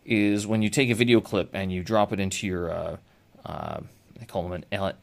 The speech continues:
N L E, but I don't think anyone calls them N L Es anymore 'cause no one does online editing.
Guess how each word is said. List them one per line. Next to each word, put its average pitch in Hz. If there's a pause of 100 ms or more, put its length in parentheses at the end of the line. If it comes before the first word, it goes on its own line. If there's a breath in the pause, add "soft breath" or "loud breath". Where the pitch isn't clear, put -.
N 123
L 104
E, 104
but 101
I -
don't 123
think 107
anyone 98
calls 98
them 95
N 101
L 90
Es 101
anymore 87
'cause 104
no 139
one 151
does 131
online 98
editing. 92